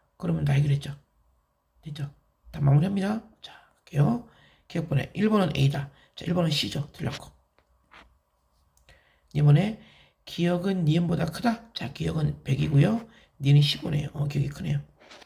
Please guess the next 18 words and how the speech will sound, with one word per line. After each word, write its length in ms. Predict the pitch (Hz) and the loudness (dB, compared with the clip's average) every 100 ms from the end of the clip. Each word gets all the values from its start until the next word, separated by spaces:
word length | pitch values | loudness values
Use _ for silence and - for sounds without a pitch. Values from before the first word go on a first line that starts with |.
| _ _ _ _ _ _ _ _ _ _ _ _ - | _ _ _ _ _ _ _ _ _ _ _ _ -14
되겠죠? 760 | 160 147 143 175 220 254 - _ | -10 -2 0 2 0 -2 -12 _
그 100 | - | -8
다음, 200 | 143 165 - _ | -6 -6 -10 _
뒷번에 520 | - 147 147 175 - - | -8 0 2 2 0 -6
나는 560 | 156 208 190 175 220 - - - _ | -2 0 2 0 -2 -10 -20 -20 _
상위 300 | - - 254 | -10 -2 0
단계로 260 | 269 196 - | 0 0 -2
갈수록, 460 | - 139 135 - - | -4 -6 -8 -10 -14
자, 80 | |
이쪽으로 260 | - - - | -12 -6 -4
갈수록 320 | 143 - 139 - _ _ _ _ _ _ _ _ _ _ - - _ - | -4 -4 -8 -10 _ _ _ _ _ _ _ _ _ _ -20 -20 _ -2
에너지량이 760 | 143 170 190 180 160 147 165 151 | 2 4 2 2 2 4 2 0
증가하냐고? 840 | 135 131 143 139 156 277 277 - _ | 0 4 6 6 4 0 -4 -16 _
에너지량이 460 | - 160 151 160 - - _ - | -6 0 0 0 -6 -20 _ -12
감소하죠? 760 | - 135 139 147 139 269 277 | -2 -2 0 0 2 0 -4
천에서 680 | - - 147 143 143 147 147 | -8 -4 -2 0 -2 -4 -6
백십오로, 640 | - - - - - 147 147 | -6 -8 -8 -8 -4 -2 0
그죠? 360 | 143 - 143 | -2 -6 -8